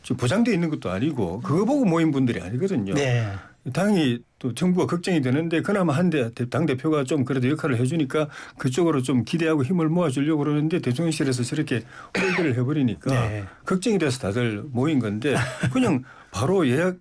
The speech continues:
Speaker 1: 그 약속 없이 바로 불렀는데 그, 그
Speaker 2: 그러니까요.
Speaker 1: 연락이 모였다는 거는
Speaker 2: 네.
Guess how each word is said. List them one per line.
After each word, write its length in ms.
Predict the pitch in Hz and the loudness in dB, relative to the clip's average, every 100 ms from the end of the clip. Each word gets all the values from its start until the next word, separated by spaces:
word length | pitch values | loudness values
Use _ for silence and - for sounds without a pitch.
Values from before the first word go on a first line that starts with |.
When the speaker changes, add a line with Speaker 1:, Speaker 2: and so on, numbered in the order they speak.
| _ | _
Speaker 1:
그 220 | 160 143 | -2 2
약속 280 | 185 180 170 | 0 2 0
없이 180 | 151 135 | 0 -2
바로 320 | 131 156 170 - | 0 0 -2 -2
불렀는데 420 | 190 160 139 127 | 2 2 2 0
그, 200 | 131 139 160 | 0 0 0
그 140 | 156 156 | 0 2
Speaker 2:
그러니까요. 280 | 202 - 175 | 2 2 2
Speaker 1:
연락이 420 | 170 - 107 135 | 2 0 -2 -2
모였다는 560 | 117 170 180 135 127 | 0 0 0 0 0
거는 260 | 117 139 180 | 0 0 0
Speaker 2:
네. 220 | 120 98 | 0 -2